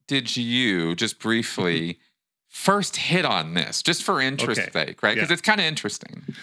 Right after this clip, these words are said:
Speaker 2: So, I mean, I was, uh, uh, since the mid nineties, I've been reading a lot about Scientology and cults in general, but Scientology, I mean, I was on the xenu dot net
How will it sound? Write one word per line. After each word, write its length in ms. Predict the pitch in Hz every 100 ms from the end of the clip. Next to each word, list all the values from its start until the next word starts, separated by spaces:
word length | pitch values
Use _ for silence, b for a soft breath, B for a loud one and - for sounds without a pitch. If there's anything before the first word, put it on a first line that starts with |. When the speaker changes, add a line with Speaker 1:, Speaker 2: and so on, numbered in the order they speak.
| B
Speaker 2:
So, 440 | - 151 127 135 -
I 80 | 151
mean, 400 | 147 135 160 - _ _ _ _ 147
I 160 | 143
was, 600 | 143 143 131 120 113 - - _ _ _ _ _
uh, 40 | 131
uh, 460 | 117 117 123 110 107
since 360 | - 165 160
the 300 | - 123 104 98
mid 280 | 104 113
nineties, 440 | 110 107 101 92 95
I've 120 | 92
been 300 | 98 95 92 _ _ _ _ _ _ _
reading 480 | 143 113 151 139 123
a 60 | 107
lot 180 | 107 101
about 380 | 98 98 95
Scientology 680 | - 104 98 98 92 - - - _ _ -
and 580 | 113 104 101 98 95 -
cults 360 | 127 110 101
in 120 | 110 95
general, 380 | 110 104 90
but 160 | 85 95
Scientology, 720 | - 110 107 120 117 101 98 98
I 80 |
mean, 180 | 107 101
I 80 | 98
was 240 | 101 95
on 160 | 98 95
the 100 | 95
xenu 440 | 87 110 104 101 95
dot 240 | 95 -
net 360 | 127 135 135